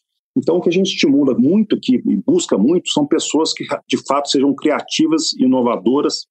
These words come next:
E pra gente permitir com que essa cultura esteja bastante, assim, presente no nosso dia a dia, Priscila, a gente fala muito o seguinte: a gente estimula as pessoas a tentarem errar aqui. Então, quer ter,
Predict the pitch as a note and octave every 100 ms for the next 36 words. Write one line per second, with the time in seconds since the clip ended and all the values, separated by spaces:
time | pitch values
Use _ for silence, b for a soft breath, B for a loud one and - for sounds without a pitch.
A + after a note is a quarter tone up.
0 | _ - C#3+ D3+ D3 G3 - F3+ F3 D3+
1 | D3+ D3+ C#3+ B2+ B2+ B2 G#2+ - A2+ G2+
2 | A#2 G2 G2+ - - G#2 - B2+ C3 A2+
3 | - A#2+ G2 - b _ _ A#2 F#2+ A2
4 | A#2+ A#2 G#2+ G#2+ G#2 F#2+ F2+ F2+ F2 C3+
5 | D#3+ E3+ - A2 B2 C3+ C#3 C3+ C#3 C#3+
6 | - F#2+ F2+ - - - _ _ - A#2
7 | C3+ C#3 - - B2 - E3+ C3+ D3+ C#3+
8 | - B2+ - C#3+ C3+ C#3+ B2+ - C#3 C3+
9 | A#2+ C3 C#3 - A2 G#2 - F#2+ - A2+
10 | B2 - - C3+ D#3